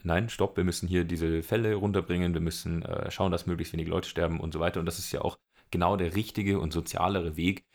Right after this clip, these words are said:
von dem am Ende alle profitieren, weil dann die Wirtschaft schneller wieder anlaufen kann, äh, wir diese Pandemie schneller hinter uns lassen können und so weiter. Also was ich sagen will, Listen to the Science zeigt sich gerade als der richtige Weg in Corona.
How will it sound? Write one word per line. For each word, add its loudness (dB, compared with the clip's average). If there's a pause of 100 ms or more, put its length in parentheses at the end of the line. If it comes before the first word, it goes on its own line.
(140)
von 4
dem 4
am 0
Ende 2
alle 0
profitieren, -6
weil -2
dann -2
die -8
Wirtschaft -2
schneller -6
wieder 0
anlaufen 0
kann, -2
äh, 0
wir -2
diese -6
Pandemie 0
schneller 0
hinter 2
uns -2
lassen 0
können -2
und -4
so -10
weiter. -4 (1400)
Also 4
was -2
ich -6
sagen 2
will, 2 (280)
Listen 2
to -6
the -2
Science 0
zeigt 0
sich -10
gerade -2
als -6 (440)
der 4
richtige 0
Weg 2
in 2
Corona. 2